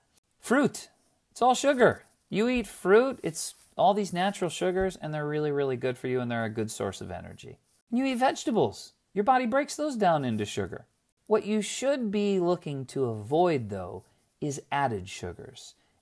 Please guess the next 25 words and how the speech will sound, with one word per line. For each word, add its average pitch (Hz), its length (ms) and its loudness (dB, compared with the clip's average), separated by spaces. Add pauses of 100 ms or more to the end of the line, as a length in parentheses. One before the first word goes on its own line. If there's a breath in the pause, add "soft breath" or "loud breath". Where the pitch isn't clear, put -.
and 160 460 -2
processed - 580 2
sugars. - 580 -12 (540 soft breath)
Anytime 190 580 2
you 131 160 -4
cannot 147 540 -4
add 143 260 -2
some 147 280 -4
sugar 143 320 0
on 131 100 0
something 135 380 -6
and 98 80 -8
sprinkle 143 380 -6
it 123 60 -2
in 131 160 -2
or 98 320 -8
cook - 300 -6
with 139 160 -2
some - 160 -10
sugar 139 300 -4
that 131 180 -6
you 120 80 -2
add 131 220 0
to 135 80 0
it, 123 100 -4